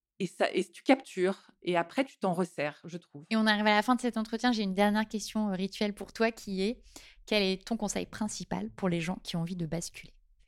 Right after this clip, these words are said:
Speaker 1: Y croire, quoi. <laughs> Y croire, ouais. Et, et pour y croire,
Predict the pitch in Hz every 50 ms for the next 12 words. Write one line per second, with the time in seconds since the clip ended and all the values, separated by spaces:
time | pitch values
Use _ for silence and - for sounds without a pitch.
0 | _ - - - - 240 233 - - - - 226 - - - - - - 269 262
1 | - - - _ _ _ - - - - - - - - _ _ _ 190 170 -
2 | - - 156 - - - - _ - 185 - - _ _ _ _ _ _ - 196
3 | 196 - 208 196 - 208 233 208 202 - - - 226 240 247